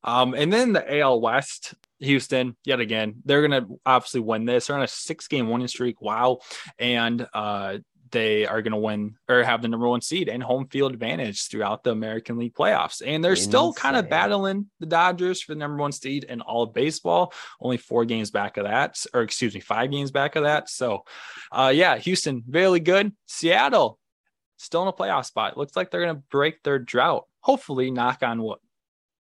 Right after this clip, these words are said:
Speaker 2: Yep, exactly. Uh, we're gonna go to the East now.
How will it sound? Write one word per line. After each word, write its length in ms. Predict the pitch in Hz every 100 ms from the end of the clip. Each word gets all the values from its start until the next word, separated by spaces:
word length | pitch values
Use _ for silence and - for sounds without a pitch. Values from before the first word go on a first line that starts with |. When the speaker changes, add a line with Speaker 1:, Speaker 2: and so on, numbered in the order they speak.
| _ 80
Speaker 2:
Yep, 220 | 85 76 _ _
exactly. 540 | 82 82 85 78 76 69 _ _ _ _ -
Uh, 320 | 92 98 95 87
we're 180 | 120
gonna 120 | 120 113
go 120 | 117
to 80 | 98
the 180 | 92 -
East 340 | 156 151 - -
now. 360 | 120 127 147